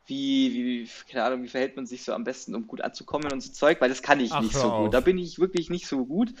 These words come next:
Speaker 1: Ich bin ja auch eher so der passive Mensch und eher der, der stillere von allen und höre eher mehr zu als reden. Und ich hab
Speaker 2: Darf ich einhaken?
Speaker 1: Ja, natürlich, gerne. Was gibt's?
Speaker 2: Wir haben doch Silvester zusammen verbracht und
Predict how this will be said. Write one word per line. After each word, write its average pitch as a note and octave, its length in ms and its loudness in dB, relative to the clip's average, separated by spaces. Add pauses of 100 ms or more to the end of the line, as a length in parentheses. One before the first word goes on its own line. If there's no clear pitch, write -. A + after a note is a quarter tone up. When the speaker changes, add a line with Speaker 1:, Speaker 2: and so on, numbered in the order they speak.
(320)
Speaker 1:
Ich - 80 -18
bin E3+ 100 2
ja E3 140 12
auch - 100 10
eher D3+ 260 6
so C#3+ 60 2
der C3 140 8
passive E3 480 -2
Mensch D#3+ 320 0
und C3+ 100 -8
eher C3+ 240 6
der, A#2+ 380 4
der G#2+ 160 -8
stillere F#3 580 4
von F3 160 -4
allen E3 400 4
und B2+ 160 -6
höre C#3 120 4
eher C3+ 200 6
mehr A#2+ 240 2
zu E3+ 200 -2
als - 200 -4
reden. D#3 400 -2 (320)
Und C#3+ 120 0
ich D3 120 -2
hab F3+ 60 8
Speaker 2:
Darf G3 160 10
ich G3+ 100 0
einhaken? C#3 340 0
Speaker 1:
Ja, C#3 120 8
natürlich, C#3 340 4
gerne. B2+ 340 2
Was - 120 -10
gibt's? - 240 -14 (160)
Speaker 2:
Wir C#3 140 2
haben F#3 140 2
doch G3+ 120 2
Silvester E3 380 0
zusammen A2+ 260 -6
verbracht B2 460 -8
und C#3 80 -10